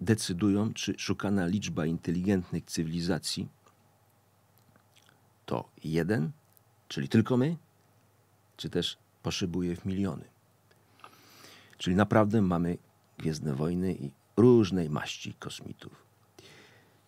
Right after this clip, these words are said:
Być może najważniejszy w tym wzorze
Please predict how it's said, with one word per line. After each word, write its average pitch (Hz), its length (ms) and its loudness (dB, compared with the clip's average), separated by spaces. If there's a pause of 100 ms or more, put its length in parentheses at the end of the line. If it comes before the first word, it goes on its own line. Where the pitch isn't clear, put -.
(320)
Być 85 100 0
może 190 420 2
najważniejszy 101 920 -2
w - 60 -20
tym 78 200 -4
wzorze 127 480 -2